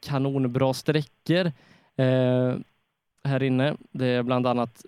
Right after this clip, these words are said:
Peter Börjesson och det har varit, eh, ett flertal förare som har haft, eh, problem, eh,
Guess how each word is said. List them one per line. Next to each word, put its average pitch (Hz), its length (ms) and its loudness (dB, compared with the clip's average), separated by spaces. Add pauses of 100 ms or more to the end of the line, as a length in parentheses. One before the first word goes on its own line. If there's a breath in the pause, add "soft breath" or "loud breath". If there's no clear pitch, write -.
Peter 131 260 -6
Börjesson 139 580 0
och 143 100 2
det 139 100 4
har 156 140 2
varit, 180 440 -2
eh, 185 60 2
ett 170 500 -2
flertal 190 600 -2
förare 143 540 0 (380 soft breath)
som 139 440 2
har 156 360 0
haft, 143 520 -2
eh, 127 540 0 (1200)
problem, 135 480 0 (500)
eh, - 80 -8